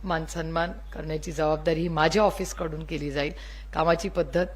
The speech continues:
आपण सगळ्यांनी आधी जी केली होती त्याच्यात सातत्य राहील, पण एकत्र मिळून पुढच्या पाच वर्षामध्ये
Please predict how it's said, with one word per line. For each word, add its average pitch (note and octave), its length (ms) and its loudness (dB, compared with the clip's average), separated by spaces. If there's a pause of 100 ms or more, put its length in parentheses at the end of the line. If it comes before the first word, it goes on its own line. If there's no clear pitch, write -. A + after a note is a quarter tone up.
आपण D#3+ 240 -4
सगळ्यांनी D#3 460 -2
आधी D3+ 240 2
जी E3+ 160 -4
केली E3 320 -4
होती E3 340 -4 (320)
त्याच्यात D#3 220 -2
सातत्य G3 560 2
राहील, C#3+ 200 2 (440)
पण F#3+ 120 0
एकत्र G#3 380 2
मिळून G#3 240 -2
पुढच्या G3 300 -4
पाच E3 320 -2
वर्षामध्ये D#3 680 -6